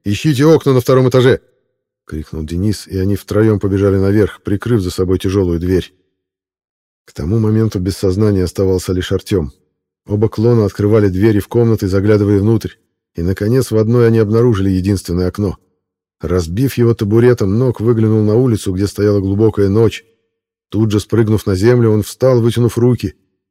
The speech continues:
Ему скинули Артёма. Затем он аккуратно подхватил Алису и Глеба. Остальные смогли спуститься сами. Последним остался Денис. Он взглянул на закрытую дверь, перекинул ногу через проём, но тут в комнату ворвался мужчина и замер,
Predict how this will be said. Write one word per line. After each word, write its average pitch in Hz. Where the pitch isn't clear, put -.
Ему 117
скинули 107
Артёма. 92
Затем 104
он 107
аккуратно 117
подхватил 104
Алису 107
и 92
Глеба. 98
Остальные 120
смогли 107
спуститься -
сами. 95
Последним 95
остался 98
Денис. 98
Он 92
взглянул 110
на 120
закрытую 110
дверь, 113
перекинул 120
ногу 117
через 113
проём, 113
но 98
тут 139
в -
комнату 123
ворвался 117
мужчина 110
и 107
замер, 98